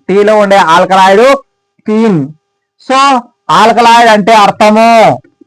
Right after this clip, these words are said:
విషము, పాయిజను. ఆల్కలాయిడ్ అంటే అర్థం విషము, పాయిజను. ఎందుకు ఇది ఆల్కలాయిడ్ అనేది విషము? ఎందుకు, ఏ పదార్థాలు అనేటివి ఉంటాయంటే దీంట్లో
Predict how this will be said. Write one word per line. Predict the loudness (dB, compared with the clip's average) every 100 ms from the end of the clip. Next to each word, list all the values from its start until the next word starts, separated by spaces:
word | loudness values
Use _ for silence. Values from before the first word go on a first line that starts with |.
| _
విషము, | -6 -6 -2 -2 0 2 2 2 0 0
పాయిజను. | 0 0 0 0 0 2 2 0 0 -2
ఆల్కలాయిడ్ | -2 0 0 0
అంటే | -2
అర్థం | -2 -2 -4
విషము, | -4 -4 -4
పాయిజను. | -4 -2 -4 -6 -12 _ _ -2
ఎందుకు | 0 0
ఇది | 0
ఆల్కలాయిడ్ | 2 0 0 0 0
అనేది | -2 -2 -4 -6 -8
విషము? | -4 -2 -2 -2
ఎందుకు, | -2 0 0 2
ఏ | 2 2
పదార్థాలు | 0 0 0 0 0
అనేటివి | -2 -2 -2
ఉంటాయంటే | -2 -2 -2 -4
దీంట్లో | -2 -2 -2